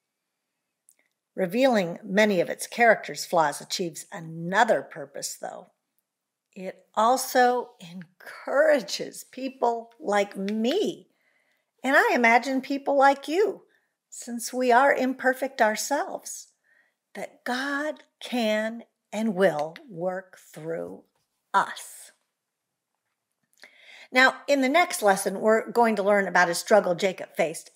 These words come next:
after which he learned to rely only on God. But in this lesson, we'll learn about the first part of Jacob's life, the part he attempted to live by his own methods. We see how God prepared the heart of this imperfect and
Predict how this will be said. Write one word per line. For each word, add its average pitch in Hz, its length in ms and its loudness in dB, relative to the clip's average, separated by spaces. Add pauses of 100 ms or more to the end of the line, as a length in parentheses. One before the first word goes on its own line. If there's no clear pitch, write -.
(140)
after 320 320 2
which 214 240 -2
he 214 140 -4
learned 185 240 -2
to 190 100 -6
rely 156 360 -4 (100)
only 190 280 4
on 151 200 -8
God. 151 340 -2 (920)
But 247 100 -2
in 262 140 2
this 427 260 -2
lesson, 190 540 0
we'll 269 280 4
learn 254 240 2
about 220 420 -4
the 202 120 -2 (300)
first 262 440 4
part 165 280 0
of 165 120 -14
Jacob's - 480 -10
life, - 380 -16 (140)
the 196 60 -16
part 262 260 6
he 214 120 0
attempted 190 460 -2
to - 80 -8
live 170 260 -2
by 165 120 -8
his 160 180 -6
own 170 300 0
methods. - 640 -8 (960)
We 311 140 0
see 415 340 2
how 339 120 -4
God 247 420 2
prepared 277 800 -2
the 208 80 -4
heart 277 580 0
of 165 180 -4
this 175 180 -6
imperfect - 720 -8
and 180 160 -8